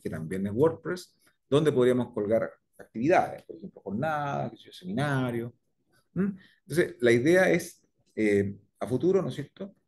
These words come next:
también vamos a hacer una consulta, ¿m? abierta,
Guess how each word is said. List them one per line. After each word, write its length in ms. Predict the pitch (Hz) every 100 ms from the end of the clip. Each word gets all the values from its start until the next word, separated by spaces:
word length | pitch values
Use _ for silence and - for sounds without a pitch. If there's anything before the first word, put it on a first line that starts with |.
| _
también 400 | 101 101 123 139
vamos 180 | 135 131
a 20 |
hacer 120 | 131
una 120 | 131
consulta, 580 | 139 139 220 208 - 254 - _ _ _
¿m? 220 | 127 214 220
abierta, 560 | 113 151 170 - 226